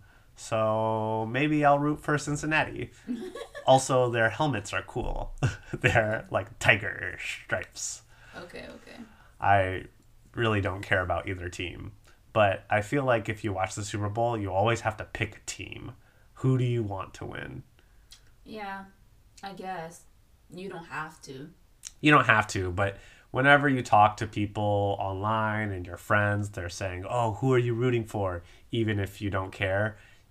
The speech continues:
Speaker 1: I feel like you have to choose in America. <laughs>
Speaker 2: Yeah. Hmm.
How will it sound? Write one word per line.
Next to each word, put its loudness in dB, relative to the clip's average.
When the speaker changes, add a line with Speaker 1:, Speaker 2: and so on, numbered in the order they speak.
Speaker 1:
I 0
feel -2
like -2
you -4
have -2
to -8
choose -6
in -6
America. 0
<laughs> -20
Speaker 2:
Yeah. -12
Hmm. -8